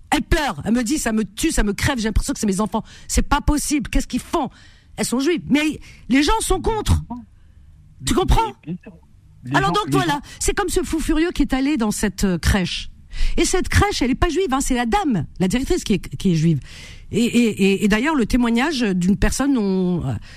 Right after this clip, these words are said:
Speaker 1: euh, c'est, elle était, elle semblait pas être juive quand elle parlait, une maman. Alors, et t'as, t'as de tout. T'as des enfants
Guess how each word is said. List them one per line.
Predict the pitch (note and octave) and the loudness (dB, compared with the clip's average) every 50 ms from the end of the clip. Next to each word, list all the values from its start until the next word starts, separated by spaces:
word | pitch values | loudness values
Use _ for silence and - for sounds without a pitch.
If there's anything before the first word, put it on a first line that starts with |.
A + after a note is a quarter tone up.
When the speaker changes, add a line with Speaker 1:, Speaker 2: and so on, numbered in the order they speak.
| - - - - - | -20 -20 -12 -8 -6
Speaker 1:
euh, | - C3 | -4 -4
c'est, | E3 - G#3 E3+ E3+ D#3 - - | -2 0 0 0 0 0 -2 0
elle | D#3+ F3 | 2 2
était, | F3 D#3 - F3 E3+ E3 | 2 2 2 2 2 2
elle | D#3+ D3 C#3+ | 2 0 0
semblait | - - - F3+ F3 E3+ - | 0 2 2 4 4 4 4
pas | G3 F#3 | 4 2
être | F3 D#3 | 0 0
juive | D#3 D#3+ - - - - - - - - - - - - - - - - - - | 0 -2 -2 -4 -10 -14 -14 -16 -18 -20 -20 -20 -20 -20 -20 -14 -12 -12 -4 -2
quand | - D3+ - | 0 2 2
elle | E3 | 2
parlait, | - - D#3+ E3 D#3+ D#3 | 2 2 2 4 4 4
une | C#3+ D3 | 4 4
maman. | D#3 E3 D#3 D3+ C#3+ - - - - - - - - - - - - | 4 4 4 2 0 -2 -8 -14 -20 -20 -20 -20 -20 -18 -14 -4 -2
Alors, | A3+ B3 A#3 - | 0 0 2 2
et | - B3+ B3+ | 2 2 4
t'as, | - D4 C#4+ A3+ - - | 4 2 0 0 -2 -4
t'as | D4 A#3 G3+ - B3+ | -4 0 2 2 2
de | A#3 D#4 | 2 0
tout. | - - A3+ E3+ | 0 0 0 0
T'as | - A3 A3 | 0 0 0
des | G#3 G#3 G3 | 0 0 -2
enfants | A3+ G#3+ - - B3 C4 D#4 E4+ | -2 -4 -4 -2 -2 -2 -2 -2